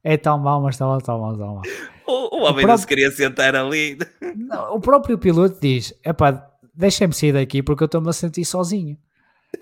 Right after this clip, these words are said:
Speaker 2: Exato, pá, não me vão obrigar a sentar ali.
Speaker 1: Foi, <laughs> fez-me lembrar o, o, o Roger Federer, que dizia que se queria retirar, mas não se queria sentir sozinho.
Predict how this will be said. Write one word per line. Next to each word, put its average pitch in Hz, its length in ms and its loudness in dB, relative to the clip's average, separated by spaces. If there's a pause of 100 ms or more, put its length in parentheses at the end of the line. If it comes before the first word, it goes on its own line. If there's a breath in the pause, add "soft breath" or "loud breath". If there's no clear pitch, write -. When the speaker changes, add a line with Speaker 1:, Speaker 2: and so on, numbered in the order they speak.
(140)
Speaker 2:
Exato, 151 680 -6
pá, 151 180 -10
não 151 160 -8
me 156 60 -12
vão 127 340 -4
obrigar 101 340 -8
a 95 100 -14
sentar - 380 -10
ali. - 320 -10 (480)
Speaker 1:
Foi, 160 220 0
<laughs> 190 800 -2
fez-me 208 320 0
lembrar 180 340 2
o, 175 80 4
o, 151 680 -2
o 143 40 0
Roger 147 340 0
Federer, 117 500 -2
que - 100 -16
dizia 131 340 -6
que - 140 -20
se - 80 -18
queria 131 260 -6
retirar, 139 400 -4
mas 156 200 -4
não 147 120 -4
se - 80 -12
queria 139 240 -4
sentir 135 280 -4
sozinho. 107 460 -8